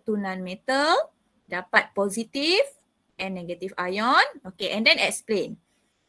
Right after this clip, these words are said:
Lithium transfer its valence electron to forms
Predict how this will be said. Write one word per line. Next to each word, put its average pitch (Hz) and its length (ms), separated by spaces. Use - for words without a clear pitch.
Lithium 359 560
transfer 302 400
its 247 320
valence 254 320
electron 285 720
to 254 80
forms 247 560